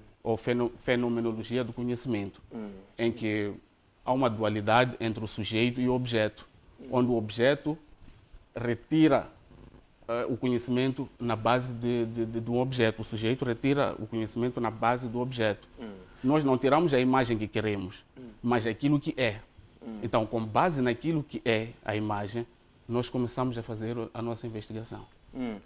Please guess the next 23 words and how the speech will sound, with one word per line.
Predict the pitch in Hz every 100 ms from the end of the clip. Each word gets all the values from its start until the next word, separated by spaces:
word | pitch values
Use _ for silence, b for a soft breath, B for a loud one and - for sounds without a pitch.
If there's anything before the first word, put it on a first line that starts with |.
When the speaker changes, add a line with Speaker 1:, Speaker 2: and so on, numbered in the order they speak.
| B B
Speaker 2:
Te-, | 220
Speaker 1:
Sim. | -
Speaker 2:
te-, | -
tendo | - 269 254
em | 180
conta | 165 175 165 151
que | 135 - 135 127 110 104 - -
o, | 127 123 123 -
o | 131
centro | - - 170 147 127
do | 123
cristianismo | - 131 - - 127 156 139 110 95 - - _ _ _
é | 139
Cristo | 139 151 156 - 120
Jesus, | 120 101 123 160 101 -
não | 131
sei | 127 170
se | - 143
tem | 160 156
uma, | 147 143 143 139 135
uma | 139
explicação | 135 - 131 127 - 135 127
aqui | 120 139 135